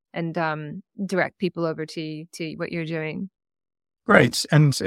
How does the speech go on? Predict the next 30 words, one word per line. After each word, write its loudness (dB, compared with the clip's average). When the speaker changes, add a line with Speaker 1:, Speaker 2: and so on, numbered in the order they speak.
Speaker 2:
the 8
other 6
thing 6
is 8
direct 6
people 0
towards 2
my 4
book. 2
Um, 6
Speaker 1:
Mm-hmm. 2
Speaker 2:
one 6
thing 6
I 10
do 6
talk 6
about 6
in 2
the 0
book 4
is 2
not 6
only -2
banality 2
of -8
evil, -6
but 0
I 4
talk -4
about 0